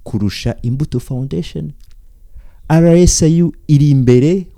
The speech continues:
kurusha izindi organisation zose.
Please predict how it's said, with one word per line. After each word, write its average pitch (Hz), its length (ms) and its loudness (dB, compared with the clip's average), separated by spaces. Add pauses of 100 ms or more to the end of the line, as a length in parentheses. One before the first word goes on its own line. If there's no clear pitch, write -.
kurusha 143 580 -4 (640)
izindi 147 340 -4
organisation 127 760 -2
zose. 139 520 -8